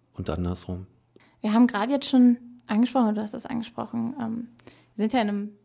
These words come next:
Speaker 2: wir zwei sind ja im Grunde im selben Wertesystem aufgewachsen, was, äh, hauptsächlich monogam ist. Und, ähm, ich hab so für mich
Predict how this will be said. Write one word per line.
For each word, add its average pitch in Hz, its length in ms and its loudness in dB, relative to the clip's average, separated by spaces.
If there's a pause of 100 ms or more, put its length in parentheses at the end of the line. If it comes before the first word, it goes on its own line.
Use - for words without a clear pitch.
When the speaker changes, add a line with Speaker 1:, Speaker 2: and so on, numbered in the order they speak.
(120)
Speaker 2:
wir 196 140 -8
zwei 180 200 -6
sind 208 140 -6
ja 208 80 -4
im 185 140 -6
Grunde 196 200 -2
im 190 60 -4
selben 196 440 -2
Wertesystem 269 580 0
aufgewachsen, 262 720 4 (760)
was, 214 280 -4
äh, 196 160 -2 (280)
hauptsächlich 202 460 -8
monogam 208 500 -4 (120)
ist. - 220 -16 (480)
Und, 226 640 -2
ähm, 233 380 -10
ich - 180 -10
hab 247 120 -4
so 247 140 2
für 226 160 -4
mich 240 380 -2